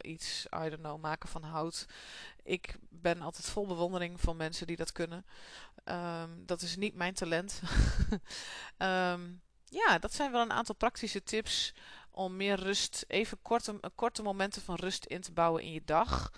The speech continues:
En sowieso, wat ook heel fijn is, vind ik, is om vanuit rust je dag te starten. Eh, dus voordat de kinderen uit bed zijn, eh,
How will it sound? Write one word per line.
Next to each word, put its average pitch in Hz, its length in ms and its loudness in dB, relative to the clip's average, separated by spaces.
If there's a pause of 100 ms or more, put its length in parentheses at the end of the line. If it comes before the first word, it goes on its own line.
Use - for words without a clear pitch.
(460)
En 185 380 0
sowieso, 196 720 4
wat 202 220 2
ook 214 200 2
heel 214 400 4
fijn 214 380 4
is, 190 260 -2
vind - 300 -6
ik, - 340 -2 (320)
is - 180 0
om 190 180 -2
vanuit 170 360 0
rust 175 300 -2
je 170 160 -4
dag 165 280 2
te - 100 -4
starten. - 600 -2 (840)
Eh, 165 440 -4
dus 170 180 2
voordat 240 380 4
de - 80 -6
kinderen 196 500 6
uit 175 200 2
bed 185 180 4
zijn, 170 500 2
eh, 160 300 -2